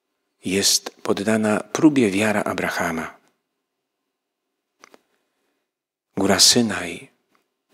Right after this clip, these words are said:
albo Choreb, będąca świadkiem powołania Mojżesza, a także jest to góra, gdzie Izrael doświadcza nowych narodzin, otrzymuje dekalog i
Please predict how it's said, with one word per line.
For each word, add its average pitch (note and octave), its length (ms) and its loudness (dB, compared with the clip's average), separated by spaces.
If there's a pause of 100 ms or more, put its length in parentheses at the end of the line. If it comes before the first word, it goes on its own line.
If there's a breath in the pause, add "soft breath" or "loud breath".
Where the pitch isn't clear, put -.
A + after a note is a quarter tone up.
(160)
albo F2+ 260 -4
Choreb, G#2+ 640 0 (1700)
będąca B2+ 440 6
świadkiem C#3+ 600 2
powołania C3 500 4
Mojżesza, G#2 880 2 (2000)
a - 80 -12
także D#3+ 260 6
jest F#3+ 140 6
to E3 100 6
góra, F#3 240 6
gdzie C#3+ 160 6
Izrael D#3+ 480 6
doświadcza C#3 520 4
nowych C3+ 380 2
narodzin, G#2+ 580 0 (760)
otrzymuje G#2+ 440 6
dekalog G#2+ 560 2
i G2+ 260 -4